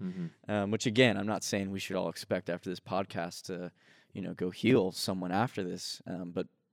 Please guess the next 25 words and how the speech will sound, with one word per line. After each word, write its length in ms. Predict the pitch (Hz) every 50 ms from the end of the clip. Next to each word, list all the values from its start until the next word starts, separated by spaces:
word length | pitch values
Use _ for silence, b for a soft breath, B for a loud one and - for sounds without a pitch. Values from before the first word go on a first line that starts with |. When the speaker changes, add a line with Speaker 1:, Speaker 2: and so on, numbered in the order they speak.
| _ _ _ - - _
Speaker 2:
but 100 | - 92
maybe 220 | 90 104 107 101 98
we 140 | 92 95 92
should. 280 | - - 143 127 104
I, 140 | 95 110 107 -
I 80 | -
don't 160 | 113 110 92 98
know, 240 | 107 110 117 107
but 200 | 92 85 76 69 b b b b b -
again, 420 | - 110 107 - 104 120 113 95
like, 120 | 87 95 -
raising 440 | 98 110 110 117 117 107 110 104 98
that 140 | 98 95
issue 560 | 101 113 113 - - 101 95 95 98 95 87 80 - -
of, 160 | - 98 92 87 -
of 140 | - 95 95
the 80 | 101 92
complexity 680 | - - 95 - - - 104 113 - - - 87 92 92
of, 100 | 92 85 - _ -
of 120 | 90 90 - - - -
diluting 500 | - 104 101 95 95 107 113 120 120 113
the 80 | 101 95
gospels, 680 | 80 - 90 92 95 - - - 82 92 87 90 - -
like, 180 | 80 85 -
what, 240 | - 107 123 123 -